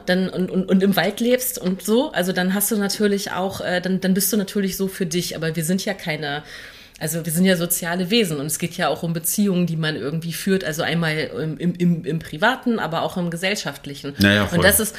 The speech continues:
Speaker 1: das ist, finde ich, eigentlich das, äh, also deswegen finde ich es gerade mega geil, dass wir darüber reden, weil das, weil das so eine,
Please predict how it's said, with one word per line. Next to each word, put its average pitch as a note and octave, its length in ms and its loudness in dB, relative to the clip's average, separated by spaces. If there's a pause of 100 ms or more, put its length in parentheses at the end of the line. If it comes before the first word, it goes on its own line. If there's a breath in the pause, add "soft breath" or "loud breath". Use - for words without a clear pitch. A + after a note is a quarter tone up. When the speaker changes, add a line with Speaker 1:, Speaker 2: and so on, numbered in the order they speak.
(180 loud breath)
Speaker 1:
das G3 180 0
ist, A3 40 0
finde A#3 160 6
ich, B2+ 120 -2
eigentlich G3+ 220 0
das, G#3 200 -4
äh, F3+ 380 -2 (140)
also E3+ 140 0
deswegen F#3+ 300 4
finde G#3 160 4
ich G3+ 60 0
es - 80 -8
gerade F3+ 180 -2
mega F#3+ 320 2
geil, F#3 180 0
dass G3 160 -2
wir F#3+ 80 -2
darüber F3 400 -2
reden, A#3 280 2
weil E3 120 0
das, F3 360 -4
weil E3+ 120 -2
das E3+ 180 -4
so F3 100 -2
eine, E3+ 340 -2